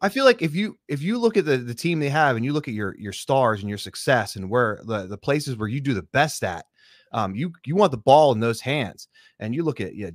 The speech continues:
Debo and Kittle and, you know, Mitchell and, like, you're like, "Man, you know what? Is passing the ball, you know, forty times the answer to win a game here?" And I don't, I don't think that is.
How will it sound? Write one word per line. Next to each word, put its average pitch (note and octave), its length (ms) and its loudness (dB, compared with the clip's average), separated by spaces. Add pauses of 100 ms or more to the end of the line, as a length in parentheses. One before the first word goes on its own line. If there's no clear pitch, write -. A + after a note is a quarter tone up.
Debo B2 520 0
and F2 140 -14
Kittle B2+ 540 -2 (380)
and, F2 180 -16
you G2+ 100 -8
know, E2+ 80 -10
Mitchell A2+ 540 0
and, A2 120 -4
like, G2 220 -6 (320)
you're C3 120 -4
like, A#2+ 120 -10
"Man, F3 180 -2
you E3 80 0
know F3+ 120 2
what? G3+ 280 2 (580)
Is B2+ 280 -4
passing F3+ 420 0
the E3 60 -2
ball, E3 440 4
you D#3 100 -6
know, A2 320 -2 (560)
forty D3+ 280 0
times D3+ 400 -2
the A#2+ 120 -4
answer C#3 280 -6
to A#2+ 40 -4
win A#2+ 200 -2
a - 20 -6
game B2+ 320 -2
here?" G3 160 0
And C#3+ 80 -2
I C#3+ 60 0
don't, C#3+ 200 -6
I A#2+ 100 -4
don't A#2 140 -4
think A2+ 140 -4
that G#2 180 -2
is. B2+ 220 -2